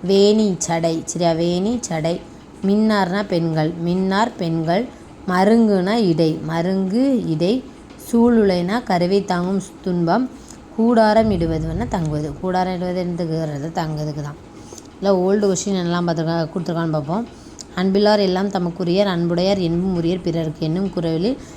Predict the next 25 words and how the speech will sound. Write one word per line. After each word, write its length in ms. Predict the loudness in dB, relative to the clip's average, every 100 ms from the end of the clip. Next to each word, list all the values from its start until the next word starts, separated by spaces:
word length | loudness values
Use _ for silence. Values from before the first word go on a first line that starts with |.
| -8 0
என்பு 380 | 2 4 4
என்பது 300 | 2 2 0
எதை 220 | 0 0 0
குறிக்கும்? 320 | -2 -2 -2
என்பன 380 | -2 0 -2 -2
என்னது? 240 | -2 0
எலும்பு. 420 | 0 0 0 -4 -6 -12 -16 -16 -14 -14 -16 -14
கடம். 520 | -2 0 2 0 -2 -8 -6
கடம்னா 340 | -2 0 0 0
என்ன 180 | -2 0
பார்த்தோம்? 440 | -2 -2 -2 0
உடம்பு. 440 | 0 0 0 -2 -6 -16 -20 -20 -18 -10 -4
கடம், 380 | 0 0 0
உடம்பு. 300 | 0 0 0
இதுதான் 300 | -2 -2 -2
ரொம்ப 200 | -2 -2
இம்பார்ட்டன்ட் 200 | -2 -2
கேட்டிருக்காங்க. 540 | -4 -4 -4 -4 -4 -4 -2
அகத்துறுப்பு. 760 | 0 0 0 -2 0 0 0 -2 -14 -20 -16 -6
மனதிற்கு 520 | -4 0 0 0 0
உள்ளவ 380 | 2 2 0 0
அன்பு. 420 | -2 -2 -2 -4 -8
சரியா? 280 | -4 -2
மனித 360 | -2 -2 -2 0
உறுப்பு 440 | 0 0 0 -2